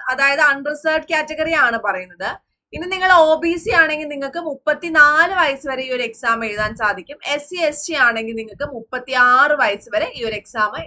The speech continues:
എഴുതാൻ സാധിക്കുന്നതാണ് കേട്ടോ. ഇനി കോൺസ്റ്റാബുലറി ആണെങ്കിൽ മുപ്പത്തിയാറ് വയസ്സ് വരെയാണ് വരുന്നത്. സ്വാഭാവികമായിട്ടും ഒ ബി സി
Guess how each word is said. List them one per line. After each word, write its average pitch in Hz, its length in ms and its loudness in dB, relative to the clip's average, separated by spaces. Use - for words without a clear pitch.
എഴുതാൻ 190 260 -4
സാധിക്കുന്നതാണ് 180 640 -10
കേട്ടോ. 247 220 -4
ഇനി 320 160 -2
കോൺസ്റ്റാബുലറി 339 840 4
ആണെങ്കിൽ 302 340 -2
മുപ്പത്തിയാറ് 294 800 4
വയസ്സ് 254 340 0
വരെയാണ് 233 360 0
വരുന്നത്. 190 340 -4
സ്വാഭാവികമായിട്ടും 302 1040 4
ഒ 269 40 2
ബി 285 180 -8
സി 302 100 -6